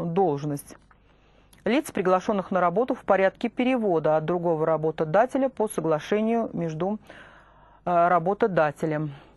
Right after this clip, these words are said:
Срок испытаний не может превышать трех месяцев, а для руководителей организаций и их заместителей, главных бухгалтеров и их заместителей, руководителей филиалов, представительств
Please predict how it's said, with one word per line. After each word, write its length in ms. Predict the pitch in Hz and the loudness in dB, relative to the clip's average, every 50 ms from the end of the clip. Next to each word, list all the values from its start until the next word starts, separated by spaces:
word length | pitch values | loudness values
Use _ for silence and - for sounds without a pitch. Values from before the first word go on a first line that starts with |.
| - - _ _ _ _ _ _ _ _ - | -20 -20 _ _ _ _ _ _ _ _ 0
Срок 220 | 254 269 262 - | 2 2 2 2
испытаний 540 | 254 - - - 247 - 294 294 285 247 202 | 0 -2 -2 -4 0 4 4 4 4 4 2
не 100 | 190 202 | 0 0
может 260 | 220 220 202 185 - | 0 -2 -2 -4 -4
превышать 520 | - 190 190 185 - - 208 180 - - - - | -4 -2 -2 -2 -2 0 -2 -2 -2 -4 -10 -8
трех 300 | - 240 214 180 - - | -4 -2 0 0 0 -2
месяцев, 440 | 190 185 180 - 240 - - 269 247 - - - | -4 -4 -4 -4 -6 -6 -4 -4 -6 -4 -4 -4
а 120 | 170 185 | -2 -2
для 200 | 170 180 185 175 | 0 0 0 0
руководителей 540 | 170 175 - 190 190 185 175 165 - - 170 | 0 0 0 0 0 0 -2 -4 -4 -2 -2
организаций 580 | 156 156 156 165 170 165 170 156 151 - - - | -2 0 -2 -2 -2 -2 -2 -2 -4 -6 -8 -6
и 120 | 170 175 | -4 -4
их 120 | 156 - 156 | -4 -6 -6
заместителей, 600 | 151 160 160 160 151 - 220 220 - 226 214 190 | -6 -6 -4 -6 -6 -6 -6 -6 -4 -2 -2 -2
главных 420 | 165 185 190 175 156 156 147 139 | 0 0 0 2 0 -2 -4 -6
бухгалтеров 580 | - 156 143 143 139 139 - - 202 240 233 - | -6 -6 -4 -4 -4 -4 -2 -2 -2 -2 -2 -4
и 200 | - 214 233 240 | -4 -4 -2 -2
их 80 | 226 | -2
заместителей, 640 | 214 226 233 233 226 - - 240 226 - 240 233 208 | -2 -2 -2 -2 -4 -4 -6 -6 -4 -4 -2 -2 -2
руководителей 560 | 196 185 - 196 196 180 185 170 - 156 143 - | -2 -2 -2 -2 -2 -2 -4 -4 -6 -8 -6 -6
филиалов, 460 | - 180 165 151 143 147 165 196 202 | -4 -2 -2 0 0 0 0 -2 -4
представительств 840 | - - 190 175 - - 190 180 180 190 175 - 165 147 - - | -4 -6 -8 -8 -4 -2 -2 0 0 -2 -4 -6 -8 -10 -12 -14